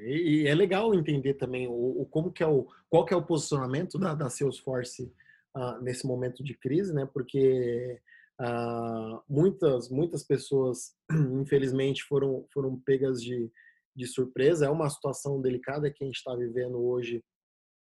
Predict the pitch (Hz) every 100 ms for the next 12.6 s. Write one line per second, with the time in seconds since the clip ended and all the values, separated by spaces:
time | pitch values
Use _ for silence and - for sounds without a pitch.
0 | _ - 139 131 131 127 123 170 - -
1 | _ _ _ 147 131 131 131 143 147 143
2 | 135 127 123 135 143 127 139 160 139 135
3 | 131 131 - 131 131 127 - 123 117 -
4 | _ - 131 127 - 127 - 127 127 123
5 | 120 120 _ - 131 135 - _ _ -
6 | 127 123 - _ 156 139 123 123 131 127
7 | 120 127 143 160 147 135 143 131 175 185
8 | 208 208 165 156 139 - 135 127 135 131
9 | 143 123 - _ _ _ 123 - 135 -
10 | 127 127 - 131 127 131 127 123 131 -
11 | 139 131 127 120 120 127 123 120 117 117
12 | 117 117 110 - 123 127